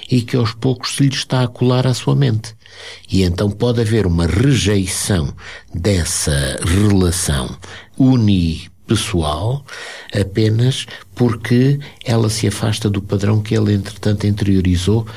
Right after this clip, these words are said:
e que vulgarizou através da visualização desses sites.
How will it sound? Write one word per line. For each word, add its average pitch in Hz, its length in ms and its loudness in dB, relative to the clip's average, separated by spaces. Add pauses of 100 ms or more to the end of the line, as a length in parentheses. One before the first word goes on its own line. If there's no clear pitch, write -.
(280)
e 107 120 0
que 107 140 -4
vulgarizou 95 760 2
através 92 420 0
da 87 100 0
visualização 87 880 0
desses 71 340 -2
sites. - 420 -8